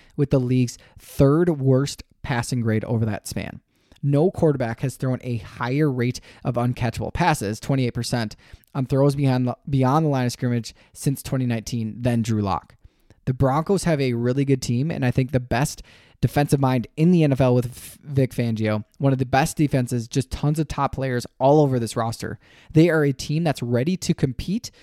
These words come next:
but are just a Q B away from being one of the best teams in the N F L. With Drew Lock as their starter, I don't even think they can make the playoffs.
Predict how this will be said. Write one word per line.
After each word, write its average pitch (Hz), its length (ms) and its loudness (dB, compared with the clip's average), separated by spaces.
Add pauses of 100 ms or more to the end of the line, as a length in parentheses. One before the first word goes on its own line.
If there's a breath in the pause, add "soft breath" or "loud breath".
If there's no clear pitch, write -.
(320 soft breath)
but 156 100 6
are 151 160 6
just 151 260 0
a 180 120 0
Q 180 400 0
B 175 160 0
away 139 280 2
from 131 180 -2
being 131 220 0
one 123 120 0
of 120 40 -2
the 120 60 -2
best 120 220 -2
teams 120 260 -4
in 143 220 -4
the 117 100 0
N 110 80 -4
F - 100 -8
L. - 200 -10 (800)
With 143 140 4
Drew 165 220 4
Lock 147 320 2 (100)
as 139 200 0
their 160 120 2
starter, 110 440 -2 (580 soft breath)
I 143 80 6
don't 190 140 6
even 151 140 2
think 127 180 2
they 123 80 2
can 110 100 0
make 110 140 -4
the - 40 -14
playoffs. - 500 -8